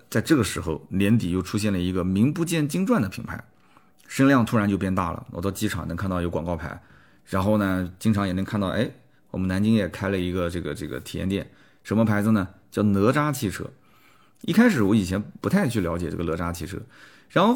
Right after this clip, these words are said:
后来我一看，哎，南京这边开了一家店，而且南京在丽水有一家代理的这个店，经销商加盟的，他的这个加盟人就是我一个非常好的兄弟，然后跟我说了很多关于哪吒的这个，这个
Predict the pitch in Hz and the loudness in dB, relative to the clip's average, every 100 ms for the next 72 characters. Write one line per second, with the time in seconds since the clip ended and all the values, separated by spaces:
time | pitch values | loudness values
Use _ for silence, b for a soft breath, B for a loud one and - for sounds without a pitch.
0 | - - 226 226 175 190 220 - 220 262 | 0 -2 2 4 2 2 0 2 -2 -2
1 | - 123 180 214 196 208 - 185 185 175 | 0 0 2 0 0 -2 0 0 0 0
2 | 180 165 - b b b b b b - | 0 -2 -6 b b b b b b 2
3 | 165 139 143 170 175 160 160 185 120 92 | 4 4 4 2 0 0 0 2 2 2
4 | 87 85 87 110 117 117 92 - 80 90 | -2 -2 0 0 2 0 0 -2 -4 -4
5 | 92 87 - - 117 120 120 117 117 110 | -2 -4 -4 -2 2 2 2 2 2 0
6 | 85 95 - b b b _ - 175 185 | 0 -4 -8 b b b _ 2 4 4
7 | 135 127 107 90 90 127 123 120 107 95 | 4 4 4 2 0 2 4 4 4 0
8 | 107 - 143 120 104 85 85 104 127 120 | -4 -4 0 2 2 0 -2 -2 0 0
9 | 107 85 95 120 113 - b b b b | 0 -4 0 0 -2 -8 b b b b
10 | - 101 127 98 120 104 87 82 98 110 | -4 0 2 2 0 0 -2 -4 -2 0
11 | 107 90 90 90 87 85 - - 50 | 0 0 -2 -4 -4 -4 -8 -10 -12